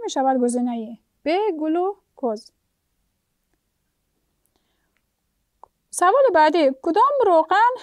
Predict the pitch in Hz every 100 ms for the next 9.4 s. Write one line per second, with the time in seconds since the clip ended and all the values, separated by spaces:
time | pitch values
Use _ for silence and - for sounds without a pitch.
0 | - 254 285 339 311 240 233 277 269 -
1 | 269 - 330 285 247 262 269 440 440 453
2 | 440 269 269 269 262 - 277 311 440 440
3 | 392 415 453 _ _ - 339 247 214 214
4 | 220 254 _ _ _ _ _ _ _ _
5 | _ _ - 349 480 494 494 339 285 285
6 | 311 311 285 269 262 277 285 392 403 277
7 | 262 285 339 381 277 254 269 294 320 269
8 | 247 226 - _ 262 254 262 294 294 269
9 | 254 247 277 440